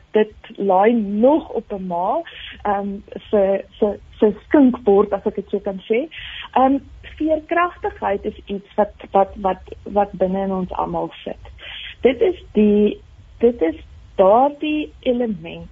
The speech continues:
wat 'n mens laat opstaan ten spyte van. Met ander woorde, die lewe slaan ons plat met 'n siekte of iets en ons staan op en ons gaan aan.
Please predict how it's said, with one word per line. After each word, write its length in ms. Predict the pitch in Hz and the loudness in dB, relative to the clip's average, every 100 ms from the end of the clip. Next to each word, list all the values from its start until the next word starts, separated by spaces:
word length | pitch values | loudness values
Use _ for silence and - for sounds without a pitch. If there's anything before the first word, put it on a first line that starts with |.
| - | -10
wat 220 | 180 170 - | -4 -4 -2
'n 100 | 180 | -6
mens 240 | 175 175 | -8 -6
laat 200 | 175 175 | -6 -4
opstaan 720 | - 196 - - - 190 180 180 | 0 0 0 -6 -2 0 0 -4
ten 240 | 175 170 170 | -6 -8 -10
spyte 480 | - - 160 160 151 - | -8 -4 -4 -6 -10 -8
van. 240 | - - - - - - - - - | -8 -8 -12 -20 -20 -16 -14 -16 -6
Met 160 | 180 185 | -4 2
ander 260 | 233 262 | 4 6
woorde, 260 | 226 240 240 | 6 4 4
die 140 | 202 170 | 0 -2
lewe 240 | 190 214 - | -2 -2 -4
slaan 280 | 220 202 202 | -6 -6 -8
ons 160 | 190 _ | -14 _
plat 320 | 240 226 220 | 0 0 -2
met 220 | 170 - | -12 -16
'n 60 | - - | -18 -8
siekte 640 | 254 247 - 269 262 262 - | -8 -8 0 4 4 2 0
of 180 | 156 - - | -8 -10 -8
iets 260 | 294 294 - - - | -4 -4 -8 -18 -12
en 180 | 175 180 | -10 -8
ons 220 | 190 185 - | -6 -8 -4
staan 340 | - 214 202 - | 2 4 2 2
op 300 | 277 302 - | 0 0 -6
en 180 | 180 165 | -14 -14
ons 180 | 165 - | -18 -12
gaan 260 | 170 165 | -10 -10
aan. 300 | - 160 170 | -12 -12 -14